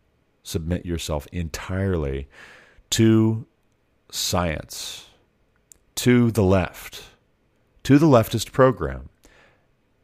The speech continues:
And if you're not willing to do that, well, then in Redeemer Presbyterian,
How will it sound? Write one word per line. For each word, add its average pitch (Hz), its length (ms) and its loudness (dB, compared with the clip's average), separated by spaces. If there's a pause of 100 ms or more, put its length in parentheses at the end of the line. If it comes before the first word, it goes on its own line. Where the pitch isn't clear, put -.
(100)
And 101 120 0
if 107 120 -4
you're 127 80 4
not 131 160 2
willing 120 240 2
to 107 80 0
do 117 220 2
that, 73 320 -4 (180)
well, 87 100 -8
then 82 340 -6
in 76 380 -10 (720)
Redeemer 82 380 -8
Presbyterian, 104 840 -8